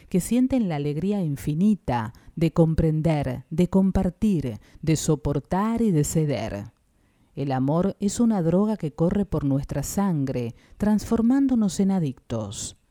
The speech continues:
El amor y la poesía van de la mano. El amor es la inspiración, la poesía es el instrumento. Este poemario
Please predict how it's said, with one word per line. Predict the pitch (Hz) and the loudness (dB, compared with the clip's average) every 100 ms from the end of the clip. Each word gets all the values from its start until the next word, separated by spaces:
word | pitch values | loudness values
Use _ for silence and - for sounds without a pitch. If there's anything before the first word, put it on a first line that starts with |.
| _ _ _ - | _ _ _ -8
El | 131 | -4
amor | 123 131 143 151 156 | -2 0 2 0 -2
y | 160 | -4
la | 151 139 | -4 -2
poesía | 139 135 - 180 175 139 | -2 -4 -2 -2 0 0
van | 135 151 170 | -2 -2 -2
de | 185 | -2
la | 139 | 0
mano. | 127 165 170 131 117 113 - _ - - | 0 0 0 -2 -4 -8 -16 _ -20 -12
El | 147 139 | -6 -2
amor | 143 185 254 269 _ | 0 0 0 -4 _
es | 208 247 - | -4 -4 -4
la | 185 175 | 0 0
inspiración, | 170 - 160 151 - 139 123 113 107 - - - | 0 -2 -2 -2 -4 -4 -2 -4 -6 -10 -20 -6
la | 190 | -4
poesía | 185 208 214 - 277 311 240 | 0 0 0 -2 -4 -2 -2
es | - | -2
el | 156 | -2
instrumento. | 147 - 156 147 117 107 110 113 107 98 - _ _ _ _ _ _ _ - - _ | -2 -2 -2 -2 -2 -6 -6 -6 -8 -10 -18 _ _ _ _ _ _ _ -20 -20 _
Este | 240 254 277 | 0 2 0
poemario | 196 190 185 196 226 247 262 | 4 4 4 4 2 4 2